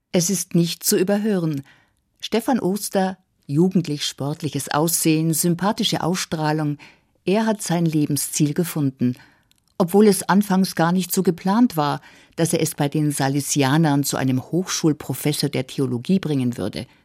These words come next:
der katholische Dogmatik unterrichtet. Ausgerechnet jenes Fach, das für viele als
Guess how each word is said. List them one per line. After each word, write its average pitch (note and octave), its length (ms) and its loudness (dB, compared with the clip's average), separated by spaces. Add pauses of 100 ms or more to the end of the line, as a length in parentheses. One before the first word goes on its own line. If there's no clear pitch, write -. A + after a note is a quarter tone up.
(120)
der - 80 -12
katholische D3+ 600 0
Dogmatik A#2+ 600 -6
unterrichtet. A#2 640 -8 (540)
Ausgerechnet F#3+ 760 2
jenes E3+ 380 4
Fach, E3 300 0 (380)
das F3 160 0
für E3+ 160 4
viele A3 400 2
als - 220 0